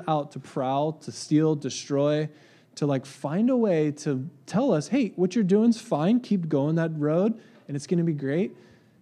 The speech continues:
You don't need to shift. Like, you don't need any conviction about this. Don't be convicted. That's,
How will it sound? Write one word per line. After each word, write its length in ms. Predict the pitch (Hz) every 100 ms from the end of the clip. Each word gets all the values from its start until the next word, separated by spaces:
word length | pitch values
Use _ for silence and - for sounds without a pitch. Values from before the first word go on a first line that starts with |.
| _
You 100 | 180
don't 140 | 262
need 200 | 240 214
to 60 | 165
shift. 580 | 135 - 120 185 - - _ _ _
Like, 220 | 143 139 - _ _
you 100 | 165
don't 120 | 233
need 120 | 220
any 160 | 208 185
conviction 640 | 175 170 139 180 - 165
about 320 | 139 123 117 120
this. 380 | 120 - - _ _ _ _ _ _ _ _
Don't 160 | 185
be 100 | 190
convicted. 560 | 165 143 143 143 113 98
That's, 460 | 110 143 - -